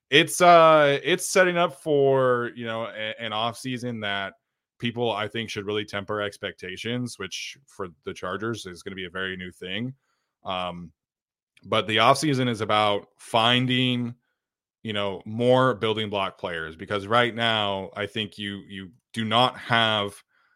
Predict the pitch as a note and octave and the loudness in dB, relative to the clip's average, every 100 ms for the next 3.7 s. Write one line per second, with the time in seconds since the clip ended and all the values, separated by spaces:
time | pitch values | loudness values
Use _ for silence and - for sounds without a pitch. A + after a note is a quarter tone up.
0 | _ G#2+ G#2 A#2 A#2 G#2+ G2+ G2 G2+ G2 | _ -4 2 4 4 0 -6 -2 -2 -2
1 | F#2+ F2+ - G2 G2 F2 D#2+ F#2 - _ | -6 -10 -10 -6 -6 -6 -8 -10 -12 _
2 | G2+ G#2 G#2+ G2+ - G2+ G2 F#2+ F#2+ G#2 | -10 -8 -6 -10 -10 -12 -10 -8 -4 -4
3 | G#2+ A#2 G#2 G#2 G#2+ G2+ F#2+ | -4 -6 -6 -2 0 -2 -4